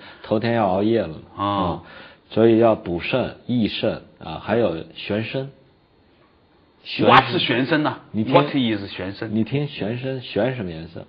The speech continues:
Speaker 2: 嗯。
Speaker 1: 呃，玄参是黑色的。
Speaker 2: 嗯。
Speaker 1: 它也功效呢比
Speaker 2: 哪个参？人参的参吗？
Speaker 1: 人参的参啊。
Speaker 2: 哦，玄参啊。
Speaker 1: 我们有丹参。
Speaker 2: 嗯。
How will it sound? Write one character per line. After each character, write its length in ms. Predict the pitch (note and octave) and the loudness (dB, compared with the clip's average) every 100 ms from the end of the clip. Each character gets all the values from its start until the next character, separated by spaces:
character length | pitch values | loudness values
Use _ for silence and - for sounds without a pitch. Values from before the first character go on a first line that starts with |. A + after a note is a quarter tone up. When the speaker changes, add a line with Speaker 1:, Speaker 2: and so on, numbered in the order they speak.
| _ _ _ | _ _ _
Speaker 2:
嗯。 180 | G#2 F#2+ F2+ _ _ _ _ _ | -10 -10 -12 _ _ _ _ _
Speaker 1:
呃， 680 | - F2 F2 E2+ E2+ E2+ E2+ | -12 -10 -8 -10 -10 -12 -14
玄 300 | E2 - G#2+ | -10 -2 0
参 180 | A2+ B2+ | 0 -2
是 160 | B2 G2+ | -2 -8
黑 240 | - B2+ | -4 -4
色 220 | B2+ A2 | -4 -6
的。 80 | - - _ - | -8 -12 _ -4
Speaker 2:
嗯。 280 | G#2+ E2+ D2 | -4 -4 -6
Speaker 1:
它 160 | G#2 | 0
也 280 | G#2+ G2 G2 F2+ | 2 2 -2 -8
功 260 | - C3 C#3 | -6 -4 -2
效 260 | C3+ C3 F#2+ | 2 2 2
呢 220 | F2 D#2 | 0 -6
比 180 | - D#2 | -4 2
Speaker 2:
哪 160 | B2 | 4
个 60 | B2+ | 4
参？ 220 | D#3 E3+ - - | 2 -2 -4 -2
人 140 | C#3 | 0
参 140 | D3 F#3 | 2 2
的 60 | |
参 120 | D3 C3+ | 2 8
吗？ 60 | |
Speaker 1:
人 100 | D#3 | 8
参 160 | E3+ F#3 | 8 2
的 60 | |
参 200 | E3 - | 2 -2
啊。 120 | E3 D#3 | -4 -4
Speaker 2:
哦， 40 | |
玄 140 | A2+ | -6
参 160 | A2+ B2 | -6 -8
啊。 140 | G2 G2 | -10 -6
Speaker 1:
我 100 | - | 0
们 120 | A#2+ F3 | 4 4
有 100 | F#2+ | 2
丹 300 | - D3+ D3+ | 0 0 -2
参。 380 | - D#3 C3+ F2+ | -4 -4 -4 -6
Speaker 2:
嗯。 240 | G2 E2+ | -10 -10